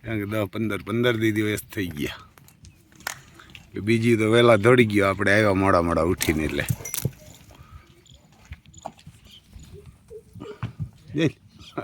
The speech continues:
હવે નહીં મારે, દિવાલમાં લાગી ને, એવું નહીં મારે.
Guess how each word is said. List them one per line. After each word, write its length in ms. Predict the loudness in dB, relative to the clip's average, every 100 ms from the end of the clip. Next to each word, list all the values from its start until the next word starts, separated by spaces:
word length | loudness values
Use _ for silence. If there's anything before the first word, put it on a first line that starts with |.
| -10 -12 -12 -10 -10 -6
હવે 240 | -2 2 4
નહીં 160 | 4
મારે, 220 | 0 -6 -10 -6 0
દિવાલમાં 460 | 4 6 4 2 -2
લાગી 220 | -2 -2 -2
ને, 80 | -2 -2 -2 4
એવું 280 | 6 6 6
નહીં 140 | 4 2
મારે. 200 | -6